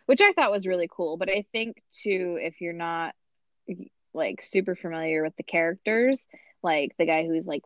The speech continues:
fighting and then, like, shooting in and out of, like, the planes, like,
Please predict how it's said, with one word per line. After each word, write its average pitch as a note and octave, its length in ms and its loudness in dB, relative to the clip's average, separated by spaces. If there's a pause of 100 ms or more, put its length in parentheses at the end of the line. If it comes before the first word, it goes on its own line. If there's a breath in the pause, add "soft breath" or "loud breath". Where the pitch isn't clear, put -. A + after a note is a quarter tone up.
fighting F3+ 680 6
and D#3+ 140 -10
then, D#3 180 -8
like, D3 180 -8
shooting G#3 380 -2
in G#3 80 -2
and F#3 120 -2
out E3+ 200 -4
of, D#3 40 -10
like, F#3 140 -10
the F3 100 -10
planes, F3 640 -4
like, D#3 400 2